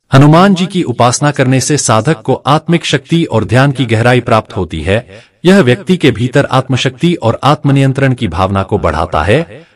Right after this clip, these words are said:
हनुमान जी की पूजा से मन अध्यात्म की ओर जाने लगता है, आप भक्ति की मार्ग पर जाने लगते हैं। पांचवा लाभ है रोगों से मुक्ति। हनुमान जी की कृपा से व्यक्ति रोगों से मुक्ति पाता है। उनकी पूजा से शरीर और मन को शांति और शक्ति प्राप्त होती है,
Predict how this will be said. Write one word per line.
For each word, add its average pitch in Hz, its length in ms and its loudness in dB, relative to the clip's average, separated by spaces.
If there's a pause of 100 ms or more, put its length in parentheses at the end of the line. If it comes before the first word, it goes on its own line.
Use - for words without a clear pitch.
(120)
हनुमान 151 420 4
जी 180 120 -2
की 156 140 -4
पूजा 135 320 -2
से 139 160 -2
मन 120 220 0
अध्यात्म 117 560 -2
की 120 140 -6
ओर 113 220 -2
जाने 101 280 0
लगता 82 300 -4
है, 135 220 0 (260)
आप 113 140 2
भक्ति 123 380 -2
की 170 140 2
मार्ग 113 260 2 (100)
पर 117 120 2
जाने 95 260 -2
लगते 78 280 -6
हैं। 120 420 -4 (180)
पांचवा 156 380 2
लाभ 117 280 0
है 120 260 -2
रोगों 113 280 0
से 110 140 -2
मुक्ति। 151 600 -6 (160)
हनुमान 143 420 4
जी 180 120 -2
की 156 140 -8
कृपा 156 320 0
से 151 180 -2
व्यक्ति 117 320 0
रोगों 123 280 0
से 147 140 -2
मुक्ति 120 320 -2
पाता 76 340 -4
है। 80 180 -6 (420)
उनकी 151 280 4
पूजा 147 340 2
से 160 160 0
शरीर 135 380 0
और 113 220 -2
मन 123 200 0
को 139 140 -2
शांति 131 440 0
और 120 180 -4
शक्ति 147 340 -4
प्राप्त 110 360 0
होती 85 240 -6
है, 98 400 -4